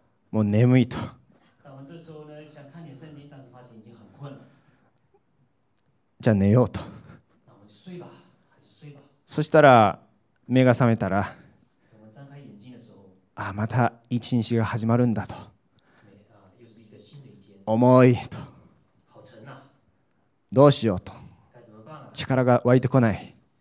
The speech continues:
Speaker 2: 没有力气。
Speaker 1: この一日過ごせるっていう自信もない。
Speaker 2: 没有自-，自信，没有信心啊，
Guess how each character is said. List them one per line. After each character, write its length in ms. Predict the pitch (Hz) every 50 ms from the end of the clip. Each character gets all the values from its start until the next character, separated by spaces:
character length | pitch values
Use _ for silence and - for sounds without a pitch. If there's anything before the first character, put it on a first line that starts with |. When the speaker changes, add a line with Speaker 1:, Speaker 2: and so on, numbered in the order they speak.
| _ _ _ _
Speaker 2:
没 80 | 120 123
有 80 | 135
力 160 | 135 190 - -
气。 180 | - - - _ _ _ _ _ _ _
Speaker 1:
こ 120 | - 131
の 60 | 131 131
一 200 | 131 - - 139
日 160 | 131 - -
過 60 | 139
ご 120 | 139 147
せ 160 | 143 - 156 147
る 200 | 139 127 117 -
っ 200 | - _ _ _
て 80 | 123 117
い 20 |
う 20 |
自 160 | 104 - 120 113
信 180 | - 151 143
も 60 | 143 135
な 160 | 131 120 107
い。 160 | 90 - - _ _ _ _ _ _ _ _ _ _ _ _
Speaker 2:
没 80 | 113 120
有 60 | 123
自-， 120 | _ _ _ _ 135 131 _ _
自 120 | 139 131 127
信， 160 | - 135 131
没 100 | 127 156
有 40 | 165
信 240 | - - 185 170 -
心 220 | - 180 175 170
啊， 220 | 139 117 113 110